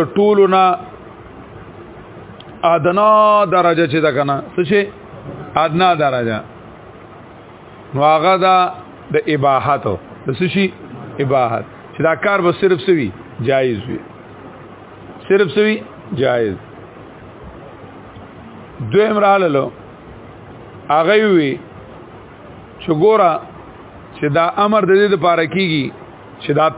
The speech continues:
طرف د کولو راجح شي په طرف د نه کولو باندې. چې طرف د کولو راجح شي په طرف د نه کولو باندې.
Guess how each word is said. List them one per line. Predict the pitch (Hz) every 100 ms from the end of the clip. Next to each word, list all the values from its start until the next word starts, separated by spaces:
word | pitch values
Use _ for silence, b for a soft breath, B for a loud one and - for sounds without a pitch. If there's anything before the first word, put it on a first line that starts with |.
| -
طرف | 190 226 185 180
د | 151 165
کولو | 190 208 202
راجح | 165 156 131 208 -
شي | - 185
په | 160 165
طرف | 165 156 156
د | 165
نه |
کولو | 117 135 120 110
باندې. | 107 101 107 - - - - - - - - - - - - - - - -
چې | 160
طرف | 165 202 180
د | 214 220 - - - - - - - - - - - - - - - -
کولو | 175 220 226
راجح | 202 170 160 208 -
شي | 185
په | 170
طرف | 180 190 170
د | 208 - - - - - 143 - - - - - - 123 208
نه | 214
کولو | 185 156 147
باندې. | 135 127 123